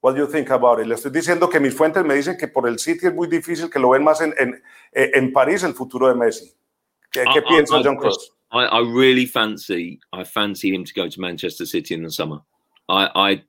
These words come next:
Speaker 2: listen, I hear what you're saying about, about P S G. I think that would be an adventure for him. I just have this notion that Messi,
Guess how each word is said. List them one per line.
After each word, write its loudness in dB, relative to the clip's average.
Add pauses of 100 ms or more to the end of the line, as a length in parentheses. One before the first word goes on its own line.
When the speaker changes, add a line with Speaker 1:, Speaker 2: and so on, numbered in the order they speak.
(260)
Speaker 2:
listen, 0
I -4
hear 2
what 0
you're -4
saying -2
about, -2 (400)
about -2
P 2
S -4
G. -2 (200)
I -4
think -6
that -2
would -4
be 2
an 0
adventure -2
for 0
him. -8 (480)
I 0
just 0
have -2
this 0
notion -2 (160)
that -2
Messi, 0